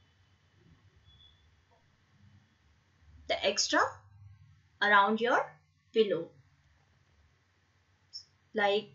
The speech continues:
uh, the width was seventeen inch, and now when I measure, measure it is twenty inches after three inch addition.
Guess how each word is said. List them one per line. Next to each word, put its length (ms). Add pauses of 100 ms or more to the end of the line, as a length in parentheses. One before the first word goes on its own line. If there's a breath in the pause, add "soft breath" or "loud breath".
(120)
uh, 480 (240)
the 100
width 300
was 220
seventeen 540
inch, 480 (2750)
and 320
now 460 (100)
when 160
I 120
measure, 640
measure 380
it 220
is 180
twenty 420 (120)
inches 520 (320)
after 280
three 360
inch 120
addition. 460